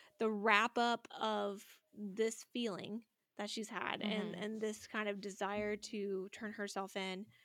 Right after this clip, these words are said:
Speaker 1: she no longer has to have that feeling that she has to do that. And I guess,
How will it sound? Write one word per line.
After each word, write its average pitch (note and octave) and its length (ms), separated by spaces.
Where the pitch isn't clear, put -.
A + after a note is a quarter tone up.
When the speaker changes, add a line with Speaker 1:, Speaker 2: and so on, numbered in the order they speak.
Speaker 1:
she - 180
no A#3+ 160
longer A#3 380
has G#3 400
to A#3 100
have G3+ 300
that G#3+ 200
feeling G3+ 340
that F#3+ 160
she G#3 140
has - 280
to - 100
do - 340
that. G2 300
And G#3 120
I G#3 80
guess, G#3 300